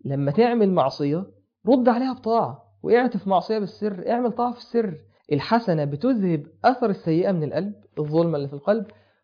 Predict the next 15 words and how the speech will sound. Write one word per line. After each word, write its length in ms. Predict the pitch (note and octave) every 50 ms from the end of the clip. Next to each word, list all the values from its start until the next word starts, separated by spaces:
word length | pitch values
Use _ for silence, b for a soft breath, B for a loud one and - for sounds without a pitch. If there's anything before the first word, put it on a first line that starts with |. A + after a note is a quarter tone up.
| b b -
"إن 120 | F3 F#3+ G3+
الحسنات 520 | F#3+ F#3 - D#3+ - E3 E3 F3+ F#3 -
يذهبن 360 | F3 D#3 D3+ C#3+ F3+ F#3 G3
السيئات" 540 | F#3 F3+ - - D3 C#3+ D3 - F#3 F#3 F3+
يعني 260 | D3+ C#3 B2+ C3+ C#3
بتشيل 380 | C3+ C#3 C#3 - - G3 G3 F#3+
السيئة 420 | F3 F3 - D3 C#3+ D#3 E3+ F3
من 120 | E3 D3 C#3
صحيفة 420 | - - - F3 F#3 E3+ E3+ D#3+
الأعمال، 380 | C#3+ - D3 C#3+ D3+ E3+ D#3+ D3 - _ _ _ _ _ _ _ _ _ _ - C#3+
ربنا 240 | C#3+ C#3+ D#3+ E3+
سبحانه 200 | E3 - - E3+
وتعالى 220 | E3+ F3+ D#3+ D3+ C#3+
يبدل 360 | C#3+ C#3+ F3 F3+ E3+ D#3+ D3+
السيئات 520 | D3 C#3+ - C#3+ C3+ C3 C3+ E3+ F3 -